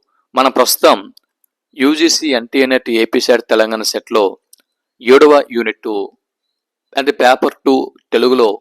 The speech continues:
ఏడవ యూనిట్ సంస్కృత సాహిత్యం పరిచయం మనం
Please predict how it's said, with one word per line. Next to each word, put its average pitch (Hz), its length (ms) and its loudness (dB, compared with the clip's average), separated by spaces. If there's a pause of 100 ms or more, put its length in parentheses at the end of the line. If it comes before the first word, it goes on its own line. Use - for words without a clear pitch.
(360)
ఏడవ 131 260 2
యూనిట్ 113 340 -8 (1080)
సంస్కృత 135 460 -4
సాహిత్యం 117 520 -2 (180)
పరిచయం 110 380 -6 (340)
మనం 120 160 -2